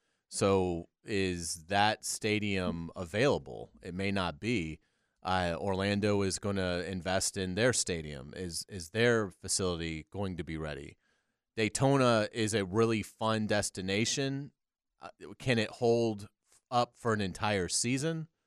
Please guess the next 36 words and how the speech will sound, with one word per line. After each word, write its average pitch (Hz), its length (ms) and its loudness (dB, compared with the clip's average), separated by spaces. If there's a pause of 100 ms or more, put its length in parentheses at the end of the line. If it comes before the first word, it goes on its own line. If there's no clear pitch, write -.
(340)
Uh, 101 300 4 (220)
you 117 100 -6
know, 101 100 -2
particularly 120 500 -2
when, 101 560 0 (840)
you 104 200 -10
know, 95 80 -4
they're 110 260 2
not 104 280 4
gonna 117 140 -4
be 104 140 0
able 101 160 2
to 90 100 -2
host 107 360 -2
in 98 80 -6
the 85 100 -8
playoffs 110 520 -2
if 101 120 -6
the 92 100 -12
team 98 260 -4
was 90 160 -6
good 98 160 -6
enough 92 280 -4
to, 80 240 -8
to - 180 -14
do 95 220 -6
that 117 300 0 (400)
because 95 340 -4
of, 85 340 -4
uh, 92 240 -4
obviously 95 540 -2
the, 80 340 -4
the 90 100 -6
racing 101 400 -2
schedule. 113 580 -2 (420)
So 110 400 4